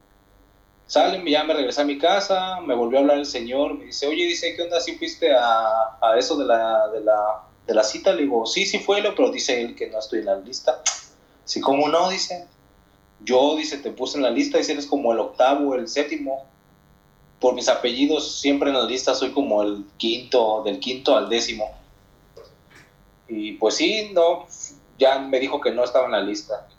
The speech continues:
Dice, "No, se, mañana ve otra vez", dice, "y checa."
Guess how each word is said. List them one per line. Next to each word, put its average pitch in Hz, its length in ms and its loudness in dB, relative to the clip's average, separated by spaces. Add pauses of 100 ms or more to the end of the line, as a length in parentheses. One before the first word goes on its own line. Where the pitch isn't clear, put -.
Dice, 104 280 -4
"No, 151 180 4
se, 147 300 -4
mañana 131 440 4
ve 151 140 -2
otra 151 240 2
vez", 156 240 -4
dice, 160 260 -8
"y 104 360 -12
checa." 135 500 -2